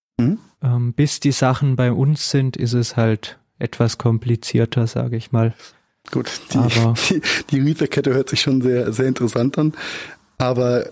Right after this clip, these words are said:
Speaker 1: umgekehrt, wenn du halt mit, mit einem stabilen Markt rechnen kannst und drauf, drauf bauen kannst, ist es natürlich toll. Und,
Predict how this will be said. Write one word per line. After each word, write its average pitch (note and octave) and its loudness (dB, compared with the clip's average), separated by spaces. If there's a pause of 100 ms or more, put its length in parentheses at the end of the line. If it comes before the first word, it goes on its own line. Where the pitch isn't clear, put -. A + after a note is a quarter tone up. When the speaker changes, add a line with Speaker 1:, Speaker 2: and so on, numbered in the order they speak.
Speaker 1:
umgekehrt, C#3+ 0
wenn B2+ 2
du A#2+ 2
halt A#2 -4
mit, A#2 -2
mit C3 2
einem A2 0
stabilen B2 0
Markt A#2+ -2
rechnen C#3 0
kannst C#3 0
und B2 2
drauf, A2+ -2
drauf B2 -6
bauen C3+ -2
kannst, C#3 -2
ist A#2 -2
es - -4
natürlich A#2+ 0
toll. B2+ -2
Und, B2+ 2